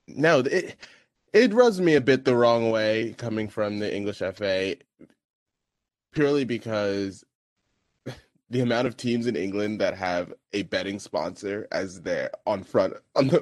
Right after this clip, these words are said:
front of their jersey is just like, <laughs> it's, it's an unbelievable, it's like an almost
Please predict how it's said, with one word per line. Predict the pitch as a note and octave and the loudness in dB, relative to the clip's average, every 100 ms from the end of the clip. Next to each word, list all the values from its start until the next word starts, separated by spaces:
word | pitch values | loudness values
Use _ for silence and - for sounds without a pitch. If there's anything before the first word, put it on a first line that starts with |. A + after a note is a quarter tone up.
| - | 0
front | - A2 A#2 | -2 -2 0
of | C3+ | 0
their | A2 F#2+ | 0 -2
jersey | D#2+ F2 G2 B2+ G3+ A#3+ | -2 -2 0 2 2 2
is | - B2 A#2+ B2+ | 4 4 4 0
just | C3+ C#3 | 0 4
like, | B2+ A2+ G#2 - _ _ _ _ _ _ _ _ _ G#2 | 4 4 -2 -16 _ _ _ _ _ _ _ _ _ -2
<laughs> | A#2+ - - _ _ - _ _ _ | -2 -4 -18 _ _ -20 _ _ _
it's, | C3+ D3 - C3+ C3+ - | 0 4 6 4 2 2
it's | D3 D3+ C3 - - _ | 4 4 2 -12 -14 _
an | C#3 C#3 - | 2 2 6
unbelievable, | D3+ D3 C3 B2 A#2+ A#2+ B2+ C3 A#2+ | 6 6 2 2 2 4 4 4 4
it's | C#3 C3 | 2 2
like | C3+ C3 B2+ - _ _ _ _ _ _ _ _ _ | 2 2 2 -4 _ _ _ _ _ _ _ _ _
an | A#2+ | 0
almost | - B2 C#3 C3 A2+ | 4 2 4 2 2